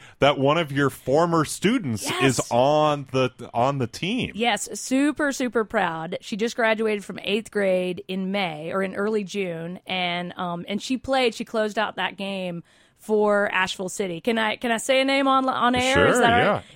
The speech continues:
Speaker 2: Caroline Dew, shout out to you.
Speaker 1: Nice.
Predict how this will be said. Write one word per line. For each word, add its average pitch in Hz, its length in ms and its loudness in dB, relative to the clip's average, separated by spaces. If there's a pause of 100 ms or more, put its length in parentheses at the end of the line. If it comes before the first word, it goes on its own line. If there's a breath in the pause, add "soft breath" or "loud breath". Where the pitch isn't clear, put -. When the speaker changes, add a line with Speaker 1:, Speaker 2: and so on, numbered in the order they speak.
Speaker 2:
Caroline 294 500 6
Dew, 285 420 2
shout 247 320 2
out 262 200 0
to 240 100 -4
you. 226 460 2
Speaker 1:
Nice. 80 420 0